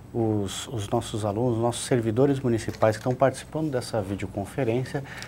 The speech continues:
se vocês tiverem alguma dúvida, pra já pedir a palavra,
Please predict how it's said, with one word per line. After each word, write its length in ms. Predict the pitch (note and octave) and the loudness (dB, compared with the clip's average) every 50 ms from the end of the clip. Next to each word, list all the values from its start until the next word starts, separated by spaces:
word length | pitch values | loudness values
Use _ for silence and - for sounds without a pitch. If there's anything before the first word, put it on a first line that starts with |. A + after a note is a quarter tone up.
| - - | -12 -6
se 120 | - - | -2 0
vocês 360 | B2+ A#2+ A#2+ A2+ - E3 D#3+ | 2 2 2 2 2 2 2
tiverem 360 | D#3+ - C#3 A#2+ B2 B2 B2 A#2+ | 2 0 2 4 4 4 6 4
alguma 440 | A#2 A2+ G#2+ A2 A#2 A#2 A2 G#2 | 4 4 2 2 2 2 2 2
dúvida, 520 | F#2 F#2 G#2+ A#2 A#2+ A2 G#2+ F#2 G2 F#2+ F#2 - - - - - - - | 0 0 0 0 0 0 0 0 0 -2 -2 -4 -10 -16 -16 -16 -12 -2
pra 220 | - A#2 A#2+ A#2+ A2+ - | 4 4 6 6 4 2
já 200 | A#2 G#2+ - C#3 | 0 2 2 2
pedir 420 | C#3 C#3 - C#3+ B2 A2 - - E3+ | 2 2 0 0 0 0 2 2 0
a 60 | E3 | 2
palavra, 720 | E3 - C3 A2+ G#2 G2+ G2+ G2+ A2 A2+ A2 A#2+ B2 B2 | 2 2 4 4 4 4 4 4 4 4 2 2 0 0